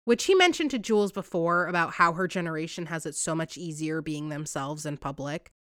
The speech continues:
We also see scenes from his past parallel with what I believe was Cassie and Nate making out with different people,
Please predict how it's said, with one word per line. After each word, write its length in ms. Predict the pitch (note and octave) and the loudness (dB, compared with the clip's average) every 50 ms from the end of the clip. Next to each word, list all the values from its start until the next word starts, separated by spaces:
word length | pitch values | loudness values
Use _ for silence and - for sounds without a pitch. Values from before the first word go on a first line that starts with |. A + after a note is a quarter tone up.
| _ - - | _ -4 4
We 200 | F4 G4 F#4 C#4+ | 6 8 8 10
also 340 | A#3 A3 G#3+ - - A3 | 8 6 4 4 2 2
see 220 | G3+ - - A3 G#3 | 2 0 -2 -2 -2
scenes 440 | - - - A3 G3+ G3 G3 F#3+ - | -2 -4 -2 0 2 2 2 0 0
from 140 | - G3 | -2 -2
his 220 | G3 G3+ F3+ - - | -2 -2 -4 -6 -6
past 640 | - - F#3 E3+ E3 F3 G#3 A3 - - - - - | 0 2 4 6 6 6 4 4 0 -8 -10 -10 -4
parallel 580 | A3+ G#3+ G3 F#3+ F#3+ G3 F#3+ F3+ F3+ F3+ F3 | 0 2 2 2 2 2 2 2 2 2 0
with 180 | E3+ E3+ E3 - | -2 -6 -4 0
what 120 | G#3+ G#3 G3+ | 2 4 4
I 100 | G3 G3+ | 4 4
believe 880 | E3 F#3 F3 E3+ E3 E3+ A3+ D4+ A#4 B4+ B4 F4+ C4+ A#3+ G#3+ G3 F#3 - | 2 0 0 -2 -2 -2 -2 -2 0 2 2 2 2 2 2 -2 -4 -6
was 480 | - G#3+ G3+ G3+ G3+ G3 F#3+ F#3+ F3+ - | -6 -2 0 2 4 4 4 2 0 -4
Cassie 640 | - - - G3+ G3 A3 - - - D#4 D4+ D4 - | -8 -8 -2 2 2 2 2 2 -2 -2 -2 0 0
and 320 | G3+ F#3+ F#3 F3+ F3 F3 | 0 0 0 0 0 0
Nate 380 | E3+ E3+ E3+ D3+ D3+ F#3+ - - _ _ _ - | 0 0 -2 -2 -4 -6 -8 -10 _ _ _ 0
making 460 | G#3 G#3+ G#3 F#3+ A#3 C4+ - E4 D#4 | 2 4 4 4 4 2 2 0 2
out 220 | D4+ D4 C#4+ C4 - | 2 2 2 2 0
with 160 | A3+ - - _ _ _ | -4 -6 -6 _ _ _
different 440 | - A#3+ C4+ - - F4+ F4+ B3 - | 0 0 0 2 0 0 0 0 -4
people, 680 | - - D#4+ E4 D#4 - - D#3+ D#3 D3+ D#3+ F#3 - | -6 0 0 0 0 0 -2 -4 -4 -4 -6 -8 -10